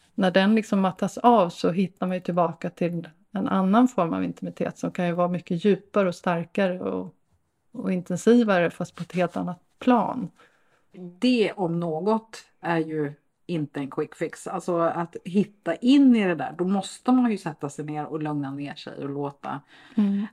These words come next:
Speaker 2: Då kan man ju inte se sexet som något som ska klaras av.
Speaker 1: Nej. <laughs> Nej, men det är ju igen den här processen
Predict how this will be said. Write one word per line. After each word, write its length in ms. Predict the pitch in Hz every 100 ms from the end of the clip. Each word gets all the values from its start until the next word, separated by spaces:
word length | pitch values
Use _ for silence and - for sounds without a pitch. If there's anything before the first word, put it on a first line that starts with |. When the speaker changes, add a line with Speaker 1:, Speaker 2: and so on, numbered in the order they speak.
| -
Speaker 2:
Då 80 | 180
kan 140 | 202
man 80 | 196
ju 20 |
inte 140 | 180
se 200 | 170 147
sexet 440 | 143 170 165 143 -
som 160 | 151
något 180 | 147 147
som 100 | 151
ska 120 | 147
klaras 420 | 147 - 147 147 -
av. 260 | 151 120 135 -
Speaker 1:
Nej. 360 | 233 233 233 - - - -
<laughs> 760 | - - - - - - - -
Nej, 200 | 254 247
men 200 | 247 240
det 60 |
är 160 | 240 247
ju 240 | 247 240 -
igen 460 | 240 226 320 254
den 140 | 240 220
här 120 | 202
processen 960 | - 247 - 277 - - 202 - 208